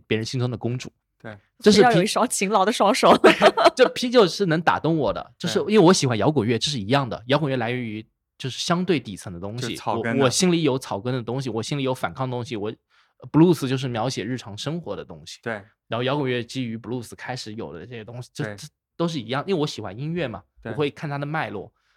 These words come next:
Speaker 1: 那这些东西其实都是一起的。然后啤酒现在是什么？现在是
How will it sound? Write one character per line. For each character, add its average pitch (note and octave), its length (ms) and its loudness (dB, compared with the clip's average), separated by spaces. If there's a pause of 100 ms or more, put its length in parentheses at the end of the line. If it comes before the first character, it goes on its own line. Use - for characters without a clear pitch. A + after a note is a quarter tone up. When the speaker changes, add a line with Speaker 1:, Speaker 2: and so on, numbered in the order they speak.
(100)
Speaker 1:
那 C#3+ 80 -10
这 E3 120 -4
些 - 20 -2
东 D#3+ 140 -4
西 C#3+ 80 -6
其 A#2 160 -12
实 A#2+ 80 -14
都 C3 120 -6
是 C3+ 120 -10
一 C#3 100 -6
起 - 180 -10
的。 - 80 -6
然 - 220 -18
后 C3 80 -2
啤 D#3+ 160 2
酒 E3+ 100 2
现 D#3 140 -2
在 C3+ 100 -2
是 A#2 60 -8
什 A#2 80 -12
么？ F2+ 100 -12
现 C#3 160 -6
在 B2 80 -4
是 C3 160 -4